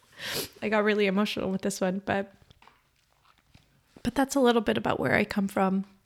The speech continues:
and why I'm so passionate about this stupid money stuff. I know it's not stupid. Um, and why I think it's really important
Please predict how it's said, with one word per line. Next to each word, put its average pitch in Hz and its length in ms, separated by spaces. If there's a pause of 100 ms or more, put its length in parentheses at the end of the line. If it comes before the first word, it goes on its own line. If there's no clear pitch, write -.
(520)
and 196 200
why 202 140
I'm 202 160
so 180 160
passionate 185 500
about 196 180
this 214 140
stupid 220 300
money 196 200
stuff. - 480 (220)
I 196 80
know 190 100
it's 220 200
not - 160
stupid. - 520 (640)
Um, 202 440 (1200)
and 214 160
why 196 240
I 208 80
think - 640 (400)
it's - 240
really 196 580
important 190 880